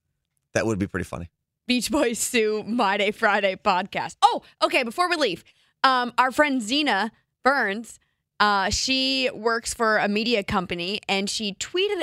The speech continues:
Speaker 2: out some of her favorite podcasts, and My Day Friday is one of them, 'cause we worked with Zena in New York.
Speaker 1: Oh, I wish I would have known that. I would have done a better podcast today.
Speaker 2: Uh, you know.
Speaker 1: <laughs>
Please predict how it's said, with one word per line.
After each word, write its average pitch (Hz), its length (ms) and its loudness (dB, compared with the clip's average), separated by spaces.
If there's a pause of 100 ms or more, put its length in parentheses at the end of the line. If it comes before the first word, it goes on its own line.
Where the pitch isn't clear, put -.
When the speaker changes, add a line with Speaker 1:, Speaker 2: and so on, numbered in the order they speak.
Speaker 2:
out 226 340 0
some 226 180 -4
of 208 120 -4
her 190 100 4
favorite 190 500 0
podcasts, 226 600 0
and 196 180 0
My 180 140 4
Day 196 100 4
Friday 170 300 2
is 196 120 -2
one 349 180 2
of 220 100 0
them, 139 260 0 (100)
'cause 247 140 2
we 277 140 0
worked 226 220 2
with 208 120 0
Zena 202 180 0
in 185 80 0
New 175 80 -2
York. 233 220 4
Speaker 1:
Oh, 269 100 4
I 247 40 2
wish 254 180 2
I 262 60 4
would 214 100 2
have 170 80 2
known 277 300 4
that. 123 320 -2 (480)
I - 80 4
would 240 60 4
have 208 80 -2
done 220 120 4
a 190 40 2
better 208 200 4
podcast 208 600 2
today. 104 340 2
Speaker 2:
Uh, 156 260 2
you 151 140 -2
know. 175 340 2
Speaker 1:
<laughs> - 60 -2